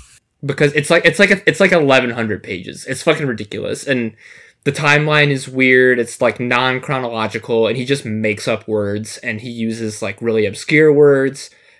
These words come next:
and it's, like, half of the book, not half, like, a big chunk of it is in footnotes, so you're, like, flipping back and forth. It's,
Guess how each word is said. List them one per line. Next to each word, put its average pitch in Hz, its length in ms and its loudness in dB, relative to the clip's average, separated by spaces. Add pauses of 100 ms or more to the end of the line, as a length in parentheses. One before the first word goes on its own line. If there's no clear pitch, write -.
(120)
and 123 320 4
it's, 113 120 -6
like, 120 200 -2 (160)
half 143 300 -2
of 160 80 -6
the 147 60 0
book, 143 280 -4
not 127 160 -4
half, 104 320 -6
like, 117 140 -2
a 123 80 -2
big 139 240 -2
chunk 110 220 -4
of 123 100 -6
it 120 80 -4
is 107 120 -6
in 92 100 -10
footnotes, 117 540 -4
so 123 100 -6
you're, 110 140 -2
like, 101 200 -6
flipping 113 320 -8
back 104 200 -6
and 101 140 -14
forth. 104 320 -8 (460)
It's, - 360 0